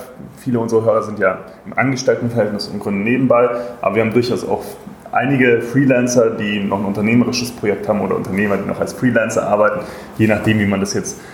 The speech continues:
so ausgestaltet. Äh, es ist ja total spannend, einfach mal zu erfahren, wie ist denn da so deine Priorisierung, ähm, zwischen den beiden Themen? Also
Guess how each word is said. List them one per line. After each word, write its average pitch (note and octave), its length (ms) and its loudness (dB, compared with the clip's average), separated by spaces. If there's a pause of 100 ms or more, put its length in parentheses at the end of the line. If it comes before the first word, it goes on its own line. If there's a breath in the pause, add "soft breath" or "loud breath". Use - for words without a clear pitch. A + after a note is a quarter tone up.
(220)
so F#2+ 140 -2
ausgestaltet. F#2+ 840 0
Äh, G2 520 0
es - 140 -8
ist A2 180 -2
ja G2 80 4
total G2 420 -2
spannend, A2+ 520 -2 (300 loud breath)
einfach G2+ 200 0
mal G2+ 200 2
zu G#2 140 2
erfahren, A2 340 2 (240 loud breath)
wie A2+ 100 0
ist A2+ 160 0
denn A2+ 140 2
da G#2 200 4
so A#2 120 -2
deine G#2 300 2 (340)
Priorisierung, A2 1120 2
ähm, F#2+ 500 2
zwischen A2+ 340 0
den F#2+ 140 0
beiden F#2 320 2
Themen? F2+ 560 -4
Also F2+ 320 -6